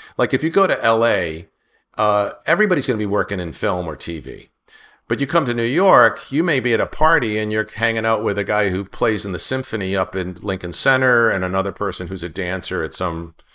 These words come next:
you know, granola type dance studio down in, in Tribeca or in Brooklyn.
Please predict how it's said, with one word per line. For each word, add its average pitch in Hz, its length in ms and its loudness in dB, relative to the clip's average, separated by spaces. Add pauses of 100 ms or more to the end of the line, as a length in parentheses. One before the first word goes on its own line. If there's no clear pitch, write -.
(480)
you 92 140 -10
know, 73 320 -10 (520)
granola 92 800 0
type 85 380 -8 (320)
dance 92 280 -4
studio 78 540 -6
down 85 320 -4
in, 82 340 -10
in 82 220 -12
Tribeca 82 500 -4
or 80 160 -4
in 80 80 -4
Brooklyn. 92 520 -2